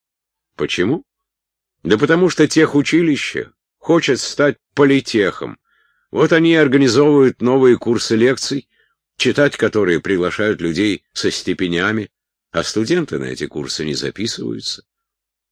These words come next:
Набрали таких специалистов, как доктор Фицпатрик, который знает буквально всё о детском труде на четырёх фабриках в Манчестере в тысяча восемьсот тридцать седьмом году, но вряд ли знает что-либо обо всём остальном.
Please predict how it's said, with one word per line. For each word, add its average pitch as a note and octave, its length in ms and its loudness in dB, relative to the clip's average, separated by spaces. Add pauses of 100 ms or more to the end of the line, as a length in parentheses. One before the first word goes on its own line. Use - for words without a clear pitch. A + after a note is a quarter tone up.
Набрали F#2 520 0
таких D#2 360 -6
специалистов, D#2+ 760 -8
как D#2 220 -6
доктор D#2 360 -6
Фицпатрик, - 960 -8 (360)
который A#2+ 380 2
знает A#2+ 320 2
буквально A#2+ 580 2
всё A#2+ 320 2
о G2+ 80 4
детском G#2+ 460 0
труде G#2+ 360 0
на A2 140 -2
четырёх G2 420 -4
фабриках F#2 560 -4
в F#2 60 -10
Манчестере G2 760 -4 (180)
в - 60 -20
тысяча G#2 460 -2
восемьсот G#2 760 -2
тридцать E2+ 540 -8
седьмом C2 500 -10
году, D#2 380 -8 (580)
но C#2+ 160 -6
вряд D#2+ 320 -8
ли D#3+ 80 -2
знает D#3 320 -2
что-либо C#2 500 -6
обо C#2 160 -8
всём C#2+ 280 -8
остальном. C#2+ 560 -8